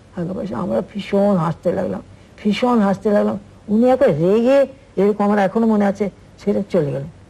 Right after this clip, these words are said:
আমরা একে থ-, কোনোদিন আমি আর রবীন্দ্রনাথকে হা-, রাখতে দেখিনি। তারপরে আমরা ক্ষমা টমা চাইলাম, তখন তারপরে উনি, এই একদিন দেখেছি আমি, সেটা কোনোদিন দেখিনি। আর একটা কথা, এখন অনেক রকম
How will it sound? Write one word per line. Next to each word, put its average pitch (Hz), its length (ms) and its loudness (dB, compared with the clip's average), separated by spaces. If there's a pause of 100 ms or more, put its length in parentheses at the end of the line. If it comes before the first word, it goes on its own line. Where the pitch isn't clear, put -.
(480)
আমরা 165 280 -8
একে 202 240 -6
থ-, 170 200 -2
কোনোদিন 294 600 2
আমি 277 200 4
আর 247 180 2 (320)
রবীন্দ্রনাথকে 175 840 0
হা-, 160 180 -6 (300)
রাখতে 175 340 -4
দেখিনি। - 360 -10 (540)
তারপরে 190 360 0
আমরা 170 340 -2 (600)
ক্ষমা 156 280 -8 (100)
টমা 240 120 -12 (120)
চাইলাম, 214 280 -10 (580)
তখন 185 220 -10 (140)
তারপরে 175 380 -6
উনি, 170 140 -6
এই 233 260 -2
একদিন 220 500 2
দেখেছি 254 320 2
আমি, 240 120 -2
সেটা 208 300 -4 (500)
কোনোদিন 226 580 2
দেখিনি। 170 380 -4 (580)
আর 185 200 0
একটা 196 400 -2
কথা, 254 220 2
এখন 233 340 -2
অনেক 233 260 0
রকম 226 380 0